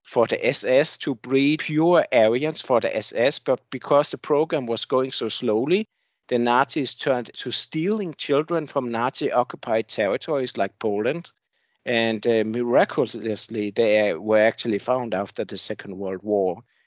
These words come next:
And Doctor Witasiek's wife actually survived the war and was actually able to, um,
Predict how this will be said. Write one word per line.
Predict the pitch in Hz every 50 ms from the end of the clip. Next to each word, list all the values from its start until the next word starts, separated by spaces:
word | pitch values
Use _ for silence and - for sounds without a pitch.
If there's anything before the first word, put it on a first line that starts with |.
| _ _ -
And | 113 110 107 110 101 -
Doctor | - 113 113 - - 110
Witasiek's | 107 101 110 - - - 127 131 131 - 131 117 - - -
wife | 120 120 131 156 151 143 123 101 - -
actually | 117 - - 127 117 101 101
survived | - - - 120 113 101 120 131 147 135 131 117 - - -
the | 104
war | 92 98 101 98 95 98 101 104 - _ _ _ _ _ _ _ _ _
and | - 117 113
was | 113 110 104 -
actually | 98 107 107 - - 120 113 107 107 95 -
able | 110 120 120 117 127 117 107
to, | - - - 127 113 110 107 101 98 90 98 101 95 92 90
um, | 90 98 95